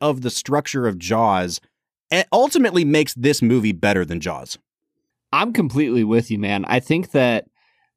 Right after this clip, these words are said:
Speaker 2: the three-part structure to this movie, where you have kind of the introduction of the characters and the introduction of the dinosaurs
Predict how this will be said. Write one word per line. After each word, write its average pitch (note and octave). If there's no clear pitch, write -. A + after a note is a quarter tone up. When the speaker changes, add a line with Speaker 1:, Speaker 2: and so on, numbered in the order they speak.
Speaker 2:
the A#2
three-part B2+
structure A2+
to A#2
this G#2
movie, D#3
where A#2
you A#2+
have C3
kind C#3
of A#2
the A2+
introduction B2
of G#2
the G#2+
characters D#3
and A2+
the G#2+
introduction A#2
of G#2
the G2+
dinosaurs B2